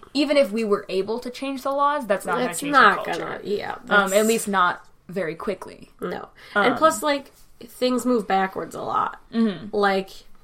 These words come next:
Speaker 2: you, you know, you can get legalized gay marriage, and then now we're having issues of laws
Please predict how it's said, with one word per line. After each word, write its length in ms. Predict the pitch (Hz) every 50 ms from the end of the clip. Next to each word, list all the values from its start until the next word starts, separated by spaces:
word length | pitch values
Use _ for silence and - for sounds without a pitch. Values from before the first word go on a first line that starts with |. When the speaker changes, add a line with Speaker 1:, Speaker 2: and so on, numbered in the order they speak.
| - - - - - - - - - - - - - - - - - - - - - - - - - - - -
Speaker 2:
you, 520 | 208 196 202 220 226 220 214 196 - - - - - - - - - _ _ _ _ - - - -
you 180 | - 220 220 208
know, 280 | 196 190 185 190 190 -
you 160 | 220 208 196
can 240 | - 208 202 190 180
get 460 | 196 196 185 185 185 - - - _ _ _ _ _ _ _ _ -
legalized 520 | - 202 202 190 180 175 180 160 175 - -
gay 140 | 185 175
marriage, 580 | 170 175 180 185 185 180 175 165 165 - - - - -
and 140 | 196 196 190
then 160 | 190 190 190
now 220 | 185 185 185 185 175
we're 80 | 185 185
having 540 | 185 180 180 175 170 170 165 165 165 - - _ _ _ _ _ _ _ _ -
issues 380 | 190 185 - - 196 190 175 190
of 140 | 180 175 175
laws 580 | 185 175 175 175 170 160 170 185 - - -